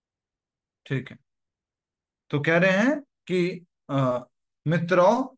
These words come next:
भगवान श्री हरि समस्त आत्माओं की आत्मा है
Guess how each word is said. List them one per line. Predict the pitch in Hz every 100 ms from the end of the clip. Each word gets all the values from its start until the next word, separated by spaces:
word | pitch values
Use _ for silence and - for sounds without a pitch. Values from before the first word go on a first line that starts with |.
| -
भगवान | 135 170 170 262 302
श्री | - 254 262
हरि | 190 202 262
समस्त | - 226 262 302 -
आत्माओं | 208 196 196 208 226 226
की | 214
आत्मा | 156 151 170 226 233
है | 233 262 269